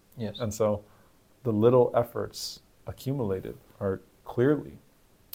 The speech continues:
Speaker 2: um, leading to a massive shift in the global sense, inshallah ta'ala, for the Palestinian people. And bidnillahi ta'ala are, are a step closer to complete
Speaker 1: Why do you
Speaker 2: liberation.
Speaker 1: think everyone's standing up, ya Sheikh Omar?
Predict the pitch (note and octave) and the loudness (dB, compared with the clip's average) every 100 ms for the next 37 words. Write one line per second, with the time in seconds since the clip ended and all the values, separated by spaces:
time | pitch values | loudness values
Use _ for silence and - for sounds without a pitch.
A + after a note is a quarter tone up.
0 | - A#2+ G#2+ G2+ - A2 A2 G#2+ G#2+ A2 | -10 -6 -6 -8 -2 0 0 -2 -6 -6
1 | G#2+ G#2 A2 D3+ D3+ A#2+ - A2 G#2 - | -4 -2 0 0 -2 -10 -8 -8 -10 -16
2 | - _ _ _ _ _ _ - G#2 G2+ | -20 _ _ _ _ _ _ -6 -4 0
3 | G#2+ G#2+ G#2+ - G#2+ G#2 G#2+ A2+ G#2+ G#2+ | 0 0 -4 -8 -10 -10 -12 -10 -10 -10
4 | - G#2 G2+ - _ _ _ _ _ - | -10 -12 -10 -14 _ _ _ _ _ 0
5 | A2+ A2 A2 G#2+ - A2 G#2+ G#2 G#2 G2+ | 2 2 -2 -4 -6 -12 -12 -8 -8 -10
6 | - A2+ _ _ A#2+ A#2 A#2+ B2+ B2 A#2 | -14 -20 _ _ -6 -4 -4 -4 -4 -6
7 | - B2 C3 A#2 A2+ - G#2+ G#2+ G#2+ - | -8 -8 -6 -8 -10 -12 -12 -12 -14 -18
8 | - B2 - A2+ - A2 - G#2+ - - | -16 -6 -4 -4 -2 -4 -4 -14 -12 -12
9 | G2+ A#2 A#2 G2+ - - C#3+ B2 - B2 | -10 -10 -8 -2 0 2 2 0 0 -2
10 | A#2 A2+ A#2 A2 G#2 - G#2+ G2+ G2+ G2+ | -2 -2 0 0 0 -2 -2 -2 -4 -4
11 | G2 G2+ G2+ G2 F#2 G#2 G#2 | -6 -10 -12 -12 -12 -14 -16